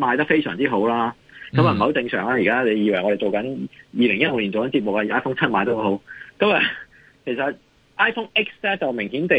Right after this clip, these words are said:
Speaker 1: 係，即係賣得比較差嘅，噉但係有冇咁差呢？即係一路下調嗰個數字，我都有啲懷疑嘅。噉但係 iPhone 七賣得好呢，就應該係事實嘅機會都幾大。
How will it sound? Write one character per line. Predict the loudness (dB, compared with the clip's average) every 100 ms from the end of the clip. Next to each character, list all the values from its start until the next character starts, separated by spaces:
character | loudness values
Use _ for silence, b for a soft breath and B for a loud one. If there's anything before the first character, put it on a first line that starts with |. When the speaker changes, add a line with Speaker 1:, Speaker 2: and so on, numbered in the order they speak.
| 2
Speaker 1:
係， | 2 0 2
即 | 0
係 | 0
賣 | 0 0
得 |
比 | 2
較 | 0 -2
差 | -4 -2
嘅， | 0 2
噉 | 2
但 | 2 0
係 |
有 | 0
冇 | 0
咁 | -2 -4 -4
差 | -2 0
呢？ | 2 2
即 | 2
係 |
一 | 2
路 | 2
下 | 0 -4
調 | -4 -4
嗰 | -2
個 | 0
數 | 0 0
字， | 0
我 | 2
都 | 2 2 0 B B B
有 | 0
啲 | 2 0
懷 | -2 -4
疑 | 0
嘅。 | 0 0 -6 B B
噉 | -2 0
但 | 2
係 | 2 2
iPhone | 2 0 -4
七 | -6 -4 -4
賣 | -2 -2
得 |
好 | 0 2
呢， | 2 0
就 | -2 -2 -2 -4 -4
應 | -2
該 | 0
係 | 0 2 2 0 -2 _ -16 -2
事 | 0
實 | 2
嘅 | 0
機 | 0
會 | -2
都 | 0
幾 | -2
大。 | -2